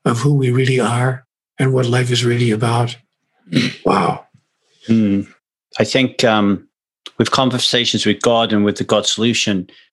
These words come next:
Speaker 2: the, the, the word that kept popping into mind all the time was awareness. Awareness. I remember, like, for the first thirty-five, I stopped drinking alcohol when I was thirty-five. So I haven't, I've been sober for over ten years.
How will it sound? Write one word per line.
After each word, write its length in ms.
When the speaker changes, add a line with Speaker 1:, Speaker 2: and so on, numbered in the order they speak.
Speaker 2:
the, 240
the, 680
the 100
word 400
that 120
kept 220
popping 280
into 160
mind 280
all 80
the 80
time 280
was 140
awareness. 760
Awareness. 760
I 60
remember, 500
like, 240
for 80
the 60
first 380
thirty-five, 560
I 80
stopped 320
drinking 500
alcohol 300
when 100
I 40
was 140
thirty-five. 720
So 460
I 80
haven't, 240
I've 260
been 100
sober 340
for 140
over 220
ten 280
years. 300